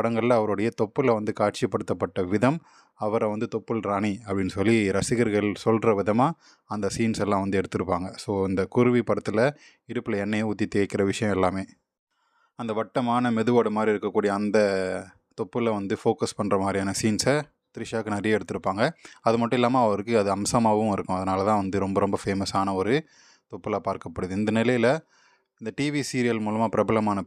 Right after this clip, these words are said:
பிரியங்கா அதே வாணியை வந்து பயன்படுத்துறாரு. So, ஃபாலோ பண்ணி தன்னுடைய ஃபோட்டோஸை வந்து வெளியிட்டிருக்காரு. கடந்த சில வருஷ-, மாசமாவே அந்த ரோஜா சீரியல் தான் இவருக்கு வந்து முடிஞ்சுச்சு. So, அதுல தான் வந்து ஃபேமஸ் ஆனாரு. அதுக்கப்புறம்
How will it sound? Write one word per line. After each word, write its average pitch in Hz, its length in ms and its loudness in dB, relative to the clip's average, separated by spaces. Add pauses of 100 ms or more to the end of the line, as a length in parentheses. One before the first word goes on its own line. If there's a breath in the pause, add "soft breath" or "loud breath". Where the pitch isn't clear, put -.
பிரியங்கா 117 400 2
அதே 117 260 2
வாணியை 110 360 0
வந்து 101 320 0
பயன்படுத்துறாரு. 98 720 0 (320 soft breath)
So, - 180 2 (100)
ஃபாலோ 120 160 4
பண்ணி 117 400 -2
தன்னுடைய 101 360 -4
ஃபோட்டோஸை 113 340 2
வந்து 101 240 0
வெளியிட்டிருக்காரு. 98 520 -2
கடந்த 117 320 2
சில 120 480 2 (340)
வருஷ-, 98 280 -4
மாசமாவே 110 600 2 (320 loud breath)
அந்த 104 220 -2
ரோஜா 123 520 2 (120)
சீரியல் 110 500 2
தான் 120 220 2
இவருக்கு 101 420 -2
வந்து 101 160 0
முடிஞ்சுச்சு. 101 320 0
So, - 200 0
அதுல 104 220 2
தான் 123 100 4
வந்து 113 200 0
ஃபேமஸ் 110 280 0
ஆனாரு. 101 200 2
அதுக்கப்புறம் 117 500 0